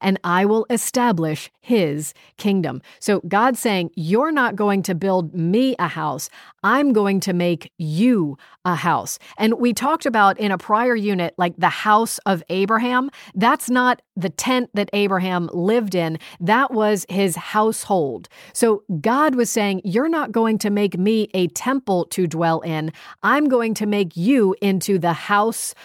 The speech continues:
of David, and one of your offspring after you, I'm going to give him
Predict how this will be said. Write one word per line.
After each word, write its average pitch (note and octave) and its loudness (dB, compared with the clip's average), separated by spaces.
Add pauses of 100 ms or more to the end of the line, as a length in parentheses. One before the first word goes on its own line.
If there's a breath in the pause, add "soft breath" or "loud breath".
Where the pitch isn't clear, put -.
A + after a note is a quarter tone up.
(160 loud breath)
of D#3+ -2
David, E3+ 2 (200 loud breath)
and F#3+ 2
one A#3+ 2
of C4+ -2
your A#3+ 0
offspring G3 -2
after A3+ -2
you, D#3+ -2 (160)
I'm B3 0
going A3+ 0
to A3+ -2
give G3 0
him F#3+ -2